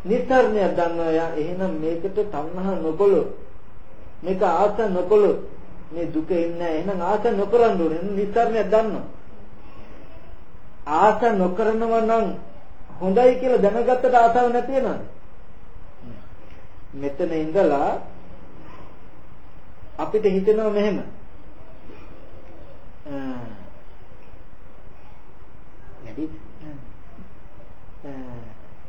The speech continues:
ගාල්ලට නොයා මෙතනම හිටියාම මෙන්න මේ වගේ දුකක් විඳින්න වෙනවා. ගාල්ලට ගියොත් නම් මේ දුක මට නෑ.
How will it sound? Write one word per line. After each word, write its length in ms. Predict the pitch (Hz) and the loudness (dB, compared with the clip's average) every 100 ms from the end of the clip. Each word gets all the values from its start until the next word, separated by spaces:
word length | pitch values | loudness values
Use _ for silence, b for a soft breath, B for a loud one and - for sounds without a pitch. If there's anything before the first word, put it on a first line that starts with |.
| - - - - - - - - 123 | -6 -6 -6 -6 -6 -6 -6 -6 -4
ගාල්ලට 720 | 131 147 165 170 170 165 170 170 - - - - - - - - - - - - - - - 147 | -2 2 4 4 2 0 2 2 2 0 -6 -6 -6 -6 -6 -6 -6 -6 -6 -6 -6 -6 -6 -6
නොයා 440 | 147 143 151 170 165 | -4 -2 0 0 0
මෙතනම 500 | 139 131 165 170 175 | -2 -2 0 0 -2
හිටියාම 540 | 151 156 156 143 165 175 | -2 0 0 -2 -2 -2
මෙන්න 220 | 151 160 156 | -2 -2 -2
මේ 180 | 151 | 0
වගේ 380 | 151 156 170 214 285 - - | 0 2 4 2 2 -4 -6
දුකක් 220 | 139 143 156 - | -4 -2 -2 -2
විඳින්න 300 | 131 120 104 | -6 -6 -6
වෙනවා. 320 | 104 92 - - - - - - - - - | -6 -6 -6 -6 -6 -6 -6 -6 -6 -6 -4
ගාල්ලට 540 | 151 160 180 208 208 208 | 0 4 6 6 6 4
ගියොත් 360 | 151 175 196 190 | 6 8 8 6
නම් 240 | 202 240 339 - - - - - - - - | 2 2 -2 -4 -6 -6 -6 -6 -6 -6 -4
මේ 260 | 160 208 | 2 2
දුක 200 | 180 190 | 4 2
මට 240 | 208 196 208 | 4 4 4
නෑ. 220 | 175 160 | 2 0